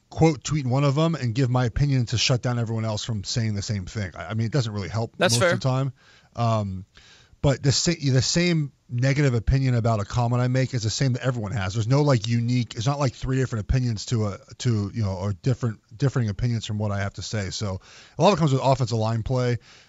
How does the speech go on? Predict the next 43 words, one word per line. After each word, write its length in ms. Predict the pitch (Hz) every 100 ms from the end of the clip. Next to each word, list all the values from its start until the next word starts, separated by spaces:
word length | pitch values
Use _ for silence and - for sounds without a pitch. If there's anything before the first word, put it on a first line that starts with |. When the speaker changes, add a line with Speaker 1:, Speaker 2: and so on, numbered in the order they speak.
| _
Speaker 1:
You 80 | 123
know, 60 |
I 20 | 120
made, 200 | 135 127
I 80 |
put 160 | 123 160
up 100 | 127
a 60 | 113
clip 220 | - 123
of 80 | 110
Matt 200 | 120 117
Khalil 300 | 123 120 120
the 80 |
other 180 | 113 117
day 300 | 117 120 117 - - - - -
explaining 500 | 123 - - 127 113
why 360 | 113 113 113 110 - _ _ _ _ _ -
not 240 | 123 127 127
all 160 | 123
sacks 400 | 113 123 113 -
are 60 | 117
on 100 | 110
Matt 180 | 113 117
Khalil 480 | 120 117 120 117 - 110
and, 160 | 107
or 160 | 92 101
not 200 | 113 113
on 180 | 107 104 -
offensive 340 | 113 123 - 110
linemen, 280 | 120 123
and 120 | 123 123
just 200 | 135 -
people, 260 | 160 -
like, 120 | 135
that's 200 | - 156
not 160 | 196 202
disputable. 480 | 143 - 180 107 82
This 160 | 131 180
is 120 | 127
the 120 | 120
play 220 | - 165
that 120 | 190
happened. 440 | 156 156 156 160